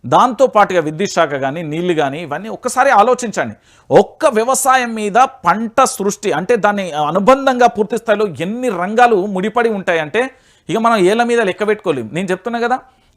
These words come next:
కేసీఆర్ వ్యవసాయాన్ని పండగ చేసిండు. వ్యవసాయాన్ని చేసి దాని తర్వాత విద్యా వ్యవస్థ మీద పడ్డాడు, ఆ తర్వాత ఆసుపత్రి మీద పడాల్సి ఉండే. ఇంతలో అధికారాన్ని మనం చేతులారా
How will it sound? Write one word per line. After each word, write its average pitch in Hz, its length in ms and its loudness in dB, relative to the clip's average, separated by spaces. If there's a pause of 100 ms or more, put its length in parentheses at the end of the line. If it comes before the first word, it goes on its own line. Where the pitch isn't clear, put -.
కేసీఆర్ 277 640 4
వ్యవసాయాన్ని 247 540 0 (100)
పండగ 220 240 2 (100)
చేసిండు. 139 360 -2 (360)
వ్యవసాయాన్ని 247 640 4
చేసి 220 220 4 (120)
దాని 208 240 2
తర్వాత 233 240 2 (120)
విద్యా 165 320 4
వ్యవస్థ 214 320 -2
మీద 185 180 -2
పడ్డాడు, 170 260 0 (140)
ఆ - 20 8 (100)
తర్వాత 208 240 2 (140)
ఆసుపత్రి 220 420 0
మీద 196 200 -2
పడాల్సి 165 300 0
ఉండే. 175 200 -6
ఇంతలో 233 260 2 (540)
అధికారాన్ని 240 560 4
మనం 190 160 4 (120)
చేతులారా 214 460 4